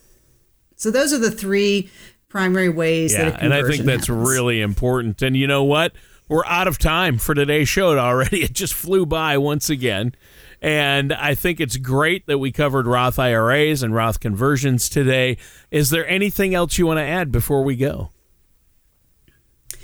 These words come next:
Speaker 1: Well, just the big thing, Tony, we always like to cover all the gotchas. So just remember that when you do do a conversion,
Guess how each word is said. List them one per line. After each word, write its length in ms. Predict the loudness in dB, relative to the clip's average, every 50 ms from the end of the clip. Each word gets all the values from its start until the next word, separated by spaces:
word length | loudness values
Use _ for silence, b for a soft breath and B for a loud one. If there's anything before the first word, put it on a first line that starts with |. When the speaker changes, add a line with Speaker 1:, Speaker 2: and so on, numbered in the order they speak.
| B B B B B B B B
Speaker 1:
Well, 240 | -2 0 0 0 0 -2
just 240 | -2 0 0 -2 -2
the 80 | -2
big 180 | -2 -2 -4 -2
thing, 320 | -2 0 2 2 2 2
Tony, 260 | 2 0 0 0 0
we 140 | 0 0 0
always 180 | 0 0 0 0
like 140 | -2 -2 -4
to 80 | -6
cover 320 | -4 -2 -2 0 0 2 2
all 100 | 2 0
the 120 | 0 0
gotchas. 460 | 0 0 0 0 0 -2 -2 -2 -2
So 140 | 0 -2 -2
just 280 | -2 -2 -2 -2 0 0
remember 420 | 0 2 2 2 0 0 0 0
that 160 | 0 0 0
when 140 | 0 0 2
you 100 | 0 0
do 260 | 0 0 0 0 0
do 180 | 0 0 0 -2
a 40 | -2
conversion, 840 | -2 -2 -2 -2 0 0 0 0 0 0 0 2 2 2 0